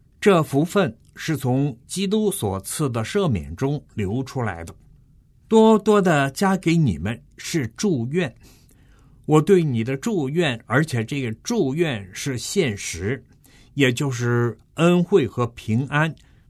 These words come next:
可以在永远增加、更加丰盛之中加给你们。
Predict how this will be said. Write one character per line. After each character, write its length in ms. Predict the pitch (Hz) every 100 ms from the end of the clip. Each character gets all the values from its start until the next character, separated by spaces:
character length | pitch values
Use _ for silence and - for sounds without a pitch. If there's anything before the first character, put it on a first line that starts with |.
| -
可 160 | -
以 180 | 165 110
在 360 | 98 139 120 117
永 240 | 104 143
远 220 | 170 87 90
增 320 | - 151 165
加、 320 | 160 156 156 -
更 200 | 160 120
加 140 | 127
丰 400 | 127 - 190 220
盛 340 | 220 170 123 113
之 220 | 139 139
中 260 | 147 147
加 260 | 147 175 165
给 180 | 156 123
你 200 | 139 107
们。 260 | - 98